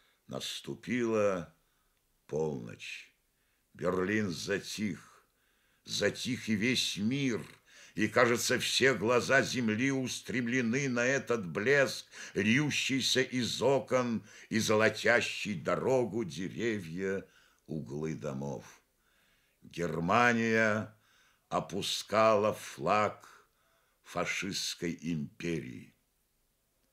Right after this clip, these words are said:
Из узкой комнаты перед залом послышались по ковру какие-то постукивания. Точно кто-то шел, слабо через силу подпрыгивая.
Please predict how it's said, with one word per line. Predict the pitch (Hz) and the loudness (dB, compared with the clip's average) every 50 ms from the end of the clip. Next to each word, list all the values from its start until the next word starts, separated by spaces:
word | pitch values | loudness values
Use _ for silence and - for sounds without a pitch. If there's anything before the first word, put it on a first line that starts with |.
| _ _ _ _ _ _ _ _ _ _ _ _ _ _ _ _ _ _ _ _ _ _ _ | _ _ _ _ _ _ _ _ _ _ _ _ _ _ _ _ _ _ _ _ _ _ _
Из | - 69 64 62 76 | -16 -12 -10 -8 -8
узкой | 92 87 - - - 90 87 | -6 -8 -8 -4 -4 -4 -4
комнаты | - - 90 92 92 90 87 85 82 - 90 | -2 0 0 0 2 0 -2 -4 -4 -6 -8
перед | - - 85 85 87 78 | -6 -4 -4 -4 -4 -4
залом | 69 - - 90 87 90 87 85 80 | -6 -4 -2 0 2 2 2 0 -2
послышались | - 80 78 - - 73 87 92 85 - 80 82 85 80 - | -4 -6 -6 -6 -6 -6 -6 -4 -4 -4 -6 -6 -8 -8 -8
по | - - 82 | -6 -6 -6
ковру | - - 82 76 71 82 90 82 | -4 -4 -4 -4 -2 -4 -6 -4
какие-то | - 85 78 - - 80 92 87 80 - - 73 | -4 -6 -8 -8 -10 -8 -8 -8 -8 -10 -16 -16
постукивания. | - - 82 - - - - - 101 90 - - - 67 - 57 57 58 60 62 60 55 - - - - - - - _ | -10 -10 -8 -8 -8 -10 -10 -10 -10 -10 -10 -12 -16 -14 -14 -14 -14 -14 -14 -14 -16 -16 -18 -20 -20 -20 -20 -20 -18 _
Точно | - 87 - - - 92 90 | -4 -4 -4 -2 -2 -4 -4
кто-то | - - - - - 101 107 - - - 92 | -6 -6 -10 0 2 2 2 0 -2 -4 -4
шел, | 87 - - - - - 113 117 117 110 107 104 - _ _ _ _ _ _ _ | -4 -4 -6 -4 0 2 4 4 4 2 0 -4 -8 _ _ _ _ _ _ _
слабо | _ - - - - 73 78 98 113 110 104 92 101 | _ -8 -6 -6 -4 0 4 4 6 6 4 2 0
через | - - - - 95 87 95 85 - - | -2 -4 -6 -4 -4 -4 -4 -4 -6 -6
силу | - - - 104 110 104 104 107 - | -6 -6 -4 -2 -2 0 -2 -4 -4
подпрыгивая. | - 95 87 - - - - 80 87 92 82 60 55 - - - - - - | -4 -6 -6 -6 -12 -10 -6 -4 -4 -4 -4 -6 -10 -16 -20 -20 -20 -20 -20